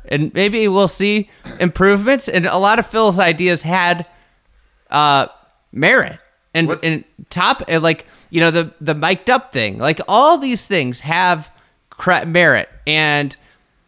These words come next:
Speaker 1: I think that we get a very one-sided, like, he, they have, you know,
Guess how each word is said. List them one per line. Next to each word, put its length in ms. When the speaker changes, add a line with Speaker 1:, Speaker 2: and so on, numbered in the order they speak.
Speaker 1:
I 140
think 260
that 280
we 180
get 220
a 40
very 280
one-sided, 640
like, 200
he, 520
they 220
have, 340
you 140
know, 200